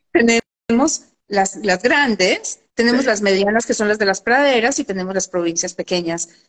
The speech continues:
Speaker 1: que son las del Atlántico. Pero tenemos las tres de la pradera, están ahí,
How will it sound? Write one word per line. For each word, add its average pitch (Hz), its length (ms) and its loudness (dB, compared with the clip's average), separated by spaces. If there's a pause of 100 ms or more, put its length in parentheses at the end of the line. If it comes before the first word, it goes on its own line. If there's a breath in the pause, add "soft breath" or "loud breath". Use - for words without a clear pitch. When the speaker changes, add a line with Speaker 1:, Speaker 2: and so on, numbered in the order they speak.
(120)
Speaker 1:
que 180 100 0
son 165 180 -2
las 156 120 -6
del 156 140 2
Atlántico. 180 440 -2 (300 loud breath)
Pero 190 400 2 (280)
tenemos 233 460 0
las 196 260 0
tres 285 240 2
de 311 60 4 (240)
la 285 100 2
pradera, 185 440 2 (240)
están 185 260 -4
ahí, 180 340 -2